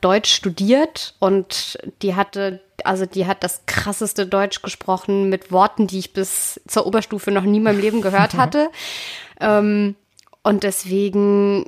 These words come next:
Speaker 1: war das irgendwie nie was, was in Frage gestellt wurde.
Speaker 2: Ja. Okay, ja. Also mi-,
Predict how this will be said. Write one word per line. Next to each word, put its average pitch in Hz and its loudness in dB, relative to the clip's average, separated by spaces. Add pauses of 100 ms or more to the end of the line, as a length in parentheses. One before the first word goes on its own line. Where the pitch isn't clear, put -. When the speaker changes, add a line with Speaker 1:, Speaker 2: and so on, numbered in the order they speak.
(100)
Speaker 1:
war - -10
das 180 -4
irgendwie 190 0
nie 190 4
was, 202 0
was 190 -4
in 185 2
Frage 185 -4
gestellt 175 -2
wurde. 180 0 (760)
Speaker 2:
Ja. 131 -2 (1200)
Okay, 165 0 (280)
ja. 131 2 (540)
Also 147 4
mi-, 185 4